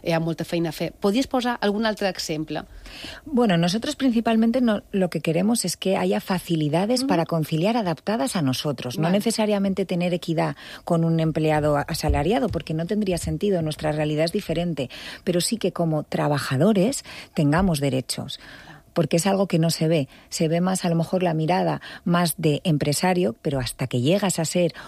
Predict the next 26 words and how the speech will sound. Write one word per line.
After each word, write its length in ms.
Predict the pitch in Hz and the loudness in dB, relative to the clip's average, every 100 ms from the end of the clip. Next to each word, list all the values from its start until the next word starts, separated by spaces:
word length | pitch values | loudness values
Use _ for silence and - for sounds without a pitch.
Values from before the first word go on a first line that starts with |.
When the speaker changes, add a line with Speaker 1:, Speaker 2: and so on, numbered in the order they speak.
| - | -4
Speaker 2:
un 160 | - 180 | 2 2
autónomo 480 | 160 151 180 165 143 | 2 2 2 2 0
que 100 | 139 | 0
puede 280 | 117 160 175 | 2 4 4
generar 280 | 180 156 160 | 4 2 2
empleo, 440 | 165 160 156 - | 2 2 2 2
hay 200 | - 170 | 2 2
todo 260 | 170 190 202 | 4 4 4
un 80 | 175 | 4
camino. 440 | 151 139 131 127 - - - - - | 2 2 2 -2 -8 -20 -18 -14 -2
Entonces, 460 | 165 180 170 190 | 0 0 0 2
lo 120 | 190 | 2
que 120 | 175 165 | 2 0
queremos 420 | 151 160 180 175 | 0 2 0 0
es 140 | 185 | -2
que 100 | - | -2
se 140 | 156 151 | -2 0
hable 220 | 156 190 | 0 2
también 260 | 180 165 | 2 2
de 60 | 190 | 2
los 120 | 202 | 2
derechos 380 | 160 147 143 208 | 2 0 0 -2
de 80 | 240 | -2
los 120 | 226 | -2
trabajadores 560 | - 139 123 127 127 160 | -2 -2 -2 -4 -4 0
autónomos, 640 | 208 165 180 254 165 131 | -2 0 2 2 2 -2